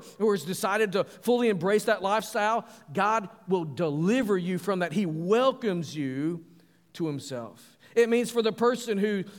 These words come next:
who's a drunkard, who, who's a slave to the drink, who's a slave to the, to the addiction, whatever that may be, it means that God welcomes you. You've not so bad in your life that you've outsinned the gracious, loving, expansive arms of Christ.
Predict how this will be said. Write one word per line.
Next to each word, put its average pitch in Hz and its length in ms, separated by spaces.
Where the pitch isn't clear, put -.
who's 220 240
a 208 60
drunkard, 190 600
who, 226 60
who's 214 260
a 196 40
slave 240 460
to 226 100
the 202 100
drink, 190 380
who's 190 140
a 185 60
slave 240 680
to 240 140
the, 190 160
to - 320
the 202 200
addiction, 190 680
whatever 226 260
that 233 160
may 214 180
be, 196 300
it 226 140
means 226 200
that 180 180
God 190 480
welcomes 220 460
you. 170 140
You've 214 280
not 240 340
so 277 240
bad 233 340
in 226 140
your 202 140
life 175 460
that 220 120
you've 208 240
outsinned 214 1040
the 180 80
gracious, 214 840
loving, 208 680
expansive 190 640
arms 143 360
of 120 120
Christ. - 600